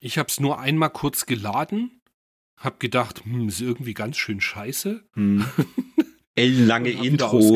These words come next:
Speaker 1: ausgemacht.
Speaker 2: und so weiter, alles toll, aber
Speaker 1: Ja,
Speaker 2: ja.
Speaker 1: irgendwie fand,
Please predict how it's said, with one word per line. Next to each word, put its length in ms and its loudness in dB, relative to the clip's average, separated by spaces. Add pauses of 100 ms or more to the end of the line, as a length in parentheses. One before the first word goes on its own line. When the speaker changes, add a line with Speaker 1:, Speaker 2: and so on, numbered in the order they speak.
(160)
Speaker 1:
ausgemacht. 180 2
Speaker 2:
und 100 -2
so 120 -2
weiter, 380 0
alles 320 -2
toll, 480 0
aber 560 -6 (280)
Speaker 1:
Ja, 480 -4
Speaker 2:
ja. 160 -6 (440)
Speaker 1:
irgendwie 360 2
fand, 460 -4